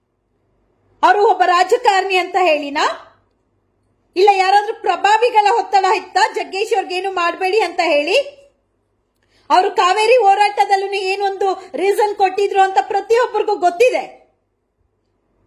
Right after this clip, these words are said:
ಇಲ್ಲಿ ಯಾರ ಮೇಲೇನೂ ವೈಯಕ್ತಿಕ ದ್ವೇಷ ಮಾಡಕ್ ಹೋಗ್ಬೇಡಿ. ನನ್ನ ಉದ್ದೇಶ ಕಾನೂನು ಒಂದೇ, ಪರಿಸರ, ವನ್ಯಜೀವಿಗಳ ಏನ್ ಬೇಕು ಬೇಡ, ಏನ್ ಮಾಡ್ಬೇಕು ಮಾಡ್ಬಾರ್ದು ಅಂತ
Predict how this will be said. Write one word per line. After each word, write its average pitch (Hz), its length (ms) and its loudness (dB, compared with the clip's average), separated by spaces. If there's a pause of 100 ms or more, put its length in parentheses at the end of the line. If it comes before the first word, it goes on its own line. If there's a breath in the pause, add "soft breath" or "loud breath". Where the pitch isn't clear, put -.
(600 soft breath)
ಇಲ್ಲಿ 370 300 4
ಯಾರ 339 280 2 (140)
ಮೇಲೇನೂ 427 360 -2
ವೈಯಕ್ತಿಕ 403 600 -2 (180)
ದ್ವೇಷ 359 300 -6 (120)
ಮಾಡಕ್ 359 360 -2
ಹೋಗ್ಬೇಡಿ. 349 760 -2 (260 soft breath)
ನನ್ನ 370 380 -2
ಉದ್ದೇಶ 415 460 -2 (160)
ಕಾನೂನು 403 440 0
ಒಂದೇ, 359 520 0 (920)
ಪರಿಸರ, 415 540 0 (600)
ವನ್ಯಜೀವಿಗಳ 392 880 -2 (720)
ಏನ್ 392 360 -4
ಬೇಕು 381 360 -2
ಬೇಡ, 359 300 -2 (100)
ಏನ್ 381 300 -6
ಮಾಡ್ಬೇಕು 392 540 -4
ಮಾಡ್ಬಾರ್ದು 370 600 -2
ಅಂತ 381 160 -6